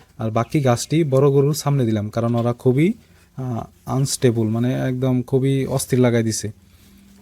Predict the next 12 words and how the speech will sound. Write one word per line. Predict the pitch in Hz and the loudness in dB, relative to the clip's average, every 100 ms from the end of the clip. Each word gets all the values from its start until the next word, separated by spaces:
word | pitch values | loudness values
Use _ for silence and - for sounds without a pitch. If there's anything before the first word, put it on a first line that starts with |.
| - | 0
সেই | 123 | 0
হিসাবে | 120 139 | 4 2
মানে | 143 143 | 2 0
ওকে | 123 135 | 0 0
সামনে | 139 139 | 2 0
দিলাম | 127 139 135 | 0 0 2
just | 123 127 - - | 2 0 -2 -4
খালি, | 131 160 - | -2 -2 -4
আহ, | 113 110 | -6 -4
টেস্টটা | 127 123 - 123 | -4 -4 -2 0
বোঝার | 127 123 | 2 2
জন্য, | 120 131 147 | 2 0 0